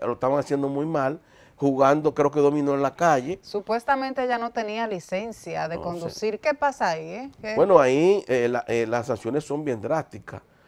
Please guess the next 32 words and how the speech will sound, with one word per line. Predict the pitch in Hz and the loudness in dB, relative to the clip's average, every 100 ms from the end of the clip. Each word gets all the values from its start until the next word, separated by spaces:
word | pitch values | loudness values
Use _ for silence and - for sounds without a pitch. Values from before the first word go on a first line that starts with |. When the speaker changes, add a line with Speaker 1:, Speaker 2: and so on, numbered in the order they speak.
| _ _ | _ _
Speaker 1:
Cuando | - 101 98 | -10 -8 -8
usted, | - 104 117 127 127 - | -8 -4 0 0 0 -4
eh, | 104 104 98 - _ _ - | -6 -4 -6 -8 _ _ -14
ocasiona | 101 - 95 101 117 120 | -12 -12 -10 -6 -4 -2
una, | 120 123 113 | -4 -4 -6
una | 107 117 | -6 -6
muerte, | 113 117 123 90 107 | -4 0 0 0 -10
una | 104 110 | -8 -8
lesión, | 117 - 120 95 110 _ _ _ _ _ | -8 -8 -8 -8 -10 _ _ _ _ _
eh, | 98 101 101 101 98 92 - - | -8 -4 -4 -4 -6 -8 -10 -6
por | 104 | -6
no, | 101 117 | -4 -6
por | - 95 | -8 -8
no | 95 | -8
tiene | 101 110 107 | -8 -8 -8
licencia. | 98 - 180 143 98 87 - - | -8 -2 -2 -2 -8 -14 -16 -8
Pero | 117 120 | 0 0
también | 127 117 110 135 | 2 -2 0 0
ella | 147 147 143 | 2 4 4
iba | 151 147 131 _ _ _ | 4 2 0 _ _ _
co-, | - - - 101 | -10 -10 -10 -8
con | 120 113 | -2 0
un | 139 | 0
exceso | - 135 151 | 0 -4 -2
de | 127 | 0
velocidad. | 123 117 - 101 185 127 - | 0 -2 -4 -2 0 0 -4
O | |
sea, | - 104 101 - - - | -6 -2 -4 -6 -18 -10
ahí | 98 | -2
habían | 127 143 127 | 2 2 0
dos | 123 135 | 0 -2
violaciones | 135 123 98 160 190 120 - - | -2 -4 -4 -4 -4 -4 -8 -18